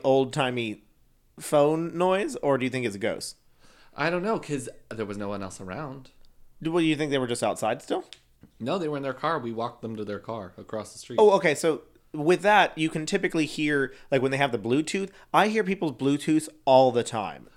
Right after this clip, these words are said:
Speaker 1: Like,
Speaker 2: That's
Speaker 1: in the
Speaker 2: probably it.
Speaker 1: parking lot. Like, it's not quiet. You can hear their full-ass conversation with, like, when they're connected to Bluetooth and they're just in a parking lot or something. You can hear the entire thing.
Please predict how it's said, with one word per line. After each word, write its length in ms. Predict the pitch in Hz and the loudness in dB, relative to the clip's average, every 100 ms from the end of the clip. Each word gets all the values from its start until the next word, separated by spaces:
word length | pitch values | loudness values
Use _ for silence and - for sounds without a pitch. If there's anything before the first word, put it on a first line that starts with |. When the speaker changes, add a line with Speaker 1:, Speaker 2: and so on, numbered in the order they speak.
| - | 6
Speaker 1:
Like, 200 | 147 123 | 6 6
Speaker 2:
That's 100 | - | 4
Speaker 1:
in 160 | 165 | 6
the 60 | 160 | 4
Speaker 2:
probably 60 | - | 4
it. 40 | |
Speaker 1:
parking 280 | 143 156 165 | 2 2 0
lot. 320 | 175 175 - - - | 2 2 -2 -12 0
Like, 280 | 147 135 - - | 2 2 -4 -2
it's 200 | 170 - | 0 0
not 200 | 156 175 - | 2 2 6
quiet. 440 | 147 147 175 135 | 8 8 6 2
You 100 | 170 | 0
can 120 | 208 | 0
hear 180 | 185 202 | 2 4
their 100 | 196 | 4
full-ass 380 | - 185 170 - | 4 6 6 6
conversation 600 | 175 156 175 180 147 135 | 0 0 -2 -2 -4 -4
with, 160 | 139 135 - 147 120 - 139 | -4 -4 -8 -14 -14 -12 -6
like, 220 | 135 123 131 | 0 0 0
when 200 | 135 135 | -4 0
they're 140 | 127 | -2
connected 320 | - 135 123 | -2 -6 -4
to 60 | 110 | -4
Bluetooth 440 | 123 123 101 82 - | -2 -2 -4 -12 -8
and 300 | 135 127 131 | -6 -6 -2
they're 100 | 127 | -2
just 140 | 110 | 0
in 80 | 127 | -6
a 40 | 113 | 0
parking 280 | 127 147 147 | -2 0 -2
lot 120 | 151 | -2
or 40 | |
something. 340 | 151 165 175 180 - - | -2 -2 -4 -6 -14 -8
You 80 | 151 | -4
can 80 | 156 | -2
hear 80 | 135 | -2
the 100 | 113 | 0
entire 260 | 120 117 | 0 0
thing. 280 | 117 98 | 0 -6